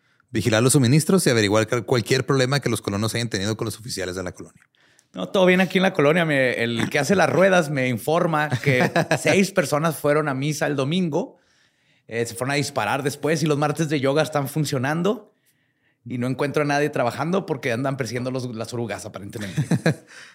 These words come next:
Speaker 1: Eh, sí, básicamente llevaron a un, este, encargado del chisme. Así, tu trabajo es chisme, güey.
Speaker 2: Qué buen
Speaker 1: Tienes
Speaker 2: trabajo, ¿eh?
Speaker 1: Tú tienes que chismearnos qué está pasando ahí.
Speaker 2: ¿Delegado
Speaker 1: Tienes
Speaker 2: del chisme?
Speaker 1: Sí, güey, está chido.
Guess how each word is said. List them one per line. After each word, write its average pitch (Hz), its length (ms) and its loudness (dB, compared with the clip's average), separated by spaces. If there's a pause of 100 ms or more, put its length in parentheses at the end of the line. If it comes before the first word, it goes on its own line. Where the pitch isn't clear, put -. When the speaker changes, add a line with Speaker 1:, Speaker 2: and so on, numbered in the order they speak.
(120)
Speaker 1:
Eh, 117 220 4
sí, 113 100 0
básicamente 139 680 2
llevaron 104 560 2
a 101 200 2
un, 104 220 0
este, 92 520 -4
encargado 95 420 -2
del 107 100 0
chisme. 95 480 -6
Así, 92 200 -8
tu 90 340 -4
trabajo 117 400 -4
es - 80 -8
chisme, 110 320 -6
güey. 82 160 -12 (600)
Speaker 2:
Qué 101 100 -10
buen 104 100 -2
Speaker 1:
Tienes 117 60 -8
Speaker 2:
trabajo, 117 380 -8
¿eh? 165 220 -4 (580)
Speaker 1:
Tú - 100 -18
tienes 107 200 -4
que 120 100 -4
chismearnos 113 460 0
qué - 60 -8
está 107 180 -4
pasando 117 320 -2
ahí. 180 300 -2
Speaker 2:
¿Delegado 120 540 -2
Speaker 1:
Tienes 147 160 0
Speaker 2:
del - 60 -14
chisme? 156 480 -6
Speaker 1:
Sí, 240 120 -8
güey, 143 180 -6
está - 220 -12
chido. 165 340 -8